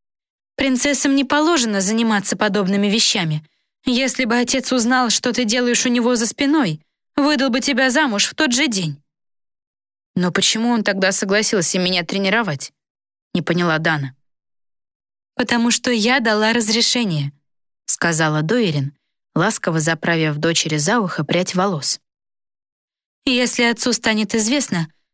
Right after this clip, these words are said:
я скажу, что сама позволила тебе тренироваться, чтобы куда-то деть твою бушующую энергию. Уж лучше ты будешь под присмотром Дара научиться верховой езде, чем сбегать из дворца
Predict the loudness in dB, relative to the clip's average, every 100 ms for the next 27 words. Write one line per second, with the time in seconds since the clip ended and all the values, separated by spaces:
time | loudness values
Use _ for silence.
0 | _ -2 0 0 0 0 2 0 0 0
1 | 2 2 2 0 0 2 2 2 0 0
2 | -2 0 0 0 0 0 0 -2 -4 -6
3 | _ _ -4 0 2 2 0 0 0 0
4 | 0 0 0 0 0 2 2 0 2 0
5 | 0 0 0 0 0 0 -2 -4 -4 _
6 | _ _ _ _ _ _ -4 0 0 2
7 | 2 0 -2 -2 -2 0 0 -2 -2 -2
8 | 0 0 0 0 0 2 0 0 -2 -2
9 | -2 -2 0 0 0 0 0 0 0 0
10 | -2 -4 _ _ _ -2 0 0 -2 0
11 | 0 0 0 0 0 0 0